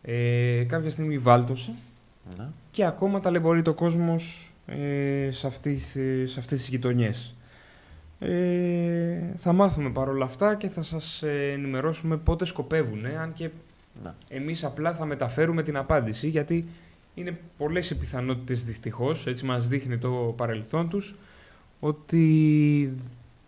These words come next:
Speaker 1: ίσως να μην είναι και αξιόπιστη η απάντηση. Ε, παρόλα αυτά, την προσπάθειά μας εμείς θα την κάνουμε ως, ε,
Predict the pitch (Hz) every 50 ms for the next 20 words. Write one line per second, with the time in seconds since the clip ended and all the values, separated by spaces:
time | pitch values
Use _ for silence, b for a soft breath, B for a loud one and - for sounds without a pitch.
0 | _ _ _ - - - - 143 147 - 156 151 156 151 147 151 151 151 156 147
1 | 151 147 135 - - 143 139 139 135 123 - - - 107 104 - 98 98 92 101
2 | - - - - - _ - _ b b b b b b b b b b b b
3 | b b b b b b b b _ - - 147 143 147 147 143 143 143 143 143
4 | 143 143 139 135 - 170 185 185 165 151 151 - 185 175 175 160 147 151 - -
5 | 180 165 - 160 160 165 170 151 - 143 135 151 175 180 170 - - - - -
6 | 147 143 143 139 139 139 135 131 117 113 131 139 151 147 143 139 135 127 127 127
7 | 131 127 123 - - - - 131 127 123 123 123 120 120 120 117